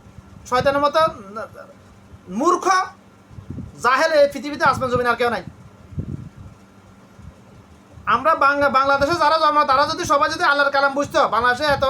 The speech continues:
এত কিছু হইতো না, আজকে এত অপরাধ গঠিত হইতো না।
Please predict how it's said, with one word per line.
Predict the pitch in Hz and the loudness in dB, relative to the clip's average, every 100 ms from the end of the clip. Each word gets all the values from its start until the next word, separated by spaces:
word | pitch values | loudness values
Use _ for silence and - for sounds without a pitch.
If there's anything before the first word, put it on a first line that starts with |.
| 285 - - - - | 0 -4 -20 -18 -6
এত | 143 | -4
কিছু | - 180 294 | -4 -4 0
হইতো | 277 277 | 2 4
না, | 214 180 - - | 2 -2 -8 -10
আজকে | 196 190 | -8 -4
এত | 208 208 | -4 -4
অপরাধ | 240 262 247 277 277 | -4 -2 2 2 2
গঠিত | 262 285 | -2 0
হইতো | 262 269 | 0 2
না। | 277 240 | 2 0